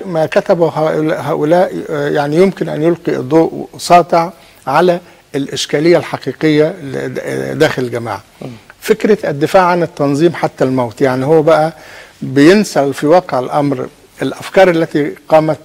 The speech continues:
آه، آه، على أساسها الجماعة، بينسى الأهداف اللي بتسعى إليها الجماعة، ويتحول التنظيم إلى، في حد ذاته، إلى صنم يتعين الدفاع عنه بكل الوسائل الممكنة. وده اللي خلى جماعة الإخوان المسلمين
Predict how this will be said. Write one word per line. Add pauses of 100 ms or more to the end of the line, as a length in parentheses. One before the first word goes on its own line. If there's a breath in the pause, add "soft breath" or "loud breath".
(220)
آه،
آه،
على
أساسها
الجماعة، (480 loud breath)
بينسى
الأهداف
اللي
بتسعى
إليها
الجماعة، (400 loud breath)
ويتحول
التنظيم
إلى، (400 loud breath)
في
حد
ذاته،
إلى
صنم
يتعين
الدفاع
عنه
بكل (420 loud breath)
الوسائل
الممكنة.
وده
اللي
خلى (460 loud breath)
جماعة
الإخوان
المسلمين